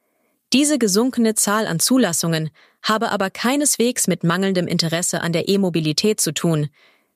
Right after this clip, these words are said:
weshalb in diesem Sommer die Gründung des Kompetenzzentrums E-Mobilität in den Räumen des Autohauses Dörge entstanden sei. Vor Ort solle der Kunde alle notwendigen Informationen und auch Handwerker für Tiefbauarbeiten,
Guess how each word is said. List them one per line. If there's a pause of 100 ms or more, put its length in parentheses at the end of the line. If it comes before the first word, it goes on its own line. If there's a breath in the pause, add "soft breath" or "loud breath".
weshalb
in
diesem
Sommer (160)
die
Gründung
des
Kompetenzzentrums
E-Mobilität (340 loud breath)
in
den
Räumen
des
Autohauses
Dörge
entstanden
sei. (380)
Vor
Ort
solle
der
Kunde
alle
notwendigen
Informationen (100)
und
auch
Handwerker
für
Tiefbauarbeiten,